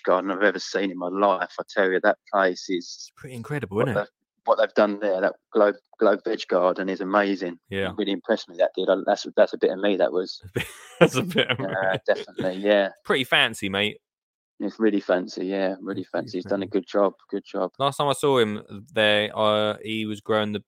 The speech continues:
Speaker 2: you know, he grows the massive pumpkins, doesn't he? And he was about to get a
Speaker 1: Yeah.
Speaker 2: chainsaw out to cut 'em up 'cause they were
Speaker 1: Oh,
Speaker 2: that big.
Speaker 1: wow.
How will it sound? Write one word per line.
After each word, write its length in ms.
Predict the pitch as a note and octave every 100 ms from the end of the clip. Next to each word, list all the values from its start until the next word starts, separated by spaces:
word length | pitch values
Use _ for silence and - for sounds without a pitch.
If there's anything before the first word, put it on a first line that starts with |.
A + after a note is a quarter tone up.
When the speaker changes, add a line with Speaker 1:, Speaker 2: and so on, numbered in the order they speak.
| _
Speaker 2:
you 140 | A2
know, 140 | G#2+
he 100 | G#2
grows 260 | F#2+ G2+ F#2+
the 60 | G2+
massive 360 | G2+ G2 F#2
pumpkins, 480 | - G#2 - F#2+ F#2
doesn't 160 | G#2+ G2
he? 180 | F#2 - _ _ _ _ _ _
And 80 | C3
he 60 |
was 80 | B2+
about 140 | D3+ C#3
to 60 |
get 100 | G2
a 80 | F#2+
Speaker 1:
Yeah. 60 | -
Speaker 2:
chainsaw 540 | D3+ C#3+ C#3 A#2 G#2
out 200 | G2+ -
to 80 | -
cut 160 | - A2+
'em 100 | A#2
up 300 | G#2 - - _ _ _ _ _ _
'cause 80 | G#2+
they 60 |
were 60 | G#2+
Speaker 1:
Oh, 40 |
Speaker 2:
that 220 | A2 G2+ G#2
big. 180 | G2+ G2
Speaker 1:
wow. 200 | G2